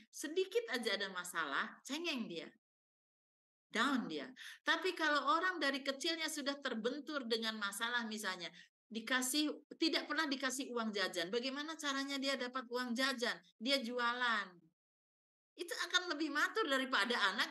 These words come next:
yang diberi, eh, uang jajannya sehari seratus ribu. Dia tidak pernah mikir gitu. Dia tidak pernah mikir.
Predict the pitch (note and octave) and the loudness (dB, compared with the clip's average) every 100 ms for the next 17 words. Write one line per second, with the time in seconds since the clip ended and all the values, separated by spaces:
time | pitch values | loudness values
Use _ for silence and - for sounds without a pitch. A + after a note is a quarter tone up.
0 | C#4 B3+ A3+ F#3+ G3 G3 F#3+ E3 - _ | -4 -6 -4 -6 -6 -6 -6 -6 -10 _
1 | _ _ _ _ - F3 E3+ G#3 G#3+ G#3 | _ _ _ _ -4 0 0 2 0 2
2 | G3 F3 F#3 A3+ D4 C4 B3+ F3 B3+ C4+ | 2 2 2 2 0 0 -2 0 0 -2
3 | C4 C#4 C#4 C#4+ A3+ F#3 - - _ _ | -4 -4 -4 -4 -2 -6 -8 -16 _ _
4 | _ _ _ _ _ _ - C#4+ D4 D#4 | _ _ _ _ _ _ -2 0 2 0
5 | D4 D4+ C#4+ D4 D#4+ - C#4+ C4 G#3 F#3 | 2 4 4 2 0 0 0 0 0 0
6 | E3 D#3 D4 E4 E4+ D4+ C#4+ D4+ D4+ D4+ | 0 0 2 2 2 0 -2 -2 -2 -4
7 | D#4 - C#4+ | -6 -2 -2